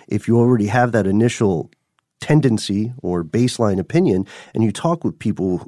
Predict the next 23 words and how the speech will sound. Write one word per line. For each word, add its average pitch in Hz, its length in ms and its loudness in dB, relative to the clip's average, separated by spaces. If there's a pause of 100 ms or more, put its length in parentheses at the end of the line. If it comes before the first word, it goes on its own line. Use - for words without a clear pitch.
who 107 80 -2
have 92 180 -2
similar 120 440 2
beliefs, 131 440 -2 (520)
afterwards, 101 840 0 (120)
you 101 400 0
will 110 300 2
tend 110 300 0
to 107 80 0
have 104 340 0
your 110 340 2
belief 101 600 -2 (260)
in 110 140 4
that 98 200 0
thing 92 360 -2 (260)
more 110 240 4
extreme. 147 480 -2
So - 160 -2
you 120 100 4
might 123 200 4
walk 113 320 2
into 107 180 2
some 107 320 0